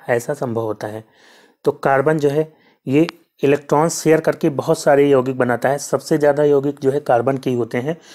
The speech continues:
और ये कैसा बंधन बनाता है? तो सहसंयोजी बंधन बनाता है। और इसका जो बंधन होता है बहुत मजबूत होता है और इसका एक कारण होता है इसका छोटा आकार। छोटा आकार होने के कारण बंधन कैसे मजबूत होता है? तो ये है कार्बन,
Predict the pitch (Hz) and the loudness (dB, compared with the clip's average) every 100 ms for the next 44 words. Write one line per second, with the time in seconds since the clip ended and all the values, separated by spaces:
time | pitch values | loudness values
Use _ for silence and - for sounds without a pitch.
0 | - - 131 147 151 139 151 147 143 143 | -18 -2 2 2 4 4 4 2 0 0
1 | 143 135 147 143 156 - 160 156 147 127 | 0 0 -2 -2 -4 0 2 2 0 0
2 | 127 127 139 175 _ _ - 123 117 123 | 0 -2 -4 -6 _ _ -4 -2 -2 -2
3 | 120 113 104 117 147 165 _ - - - | -2 -4 -4 -4 -4 -6 _ -20 -20 -20
4 | - - _ 135 143 156 147 - 165 151 | -20 -20 _ 4 4 4 -4 0 0 2
5 | 139 131 135 151 139 160 143 127 151 139 | 0 -2 -2 -2 0 0 0 -4 -4 -4
6 | 120 123 143 143 139 139 165 _ - _ | -2 0 0 0 0 0 -4 _ -20 _
7 | 135 147 165 - 123 - 165 160 147 143 | 4 4 2 -4 -4 2 0 2 0 2
8 | 135 139 135 156 170 180 139 - 131 - | 2 2 -2 0 -2 -2 -6 -4 -4 -2
9 | 127 156 143 120 123 107 104 _ _ - | 0 0 0 0 0 -2 -4 _ _ -20
10 | - _ - 147 143 156 143 151 143 143 | -20 _ -2 0 4 2 4 2 2 -2
11 | 143 143 139 139 123 117 131 143 117 113 | -2 0 0 0 -2 -4 -6 -4 -6 -2
12 | 147 131 131 135 127 135 151 _ - - | -4 -2 -2 -2 -4 -4 -6 _ -20 -20
13 | - 127 135 143 151 143 120 117 156 | -8 -2 0 0 -2 -2 0 0 -2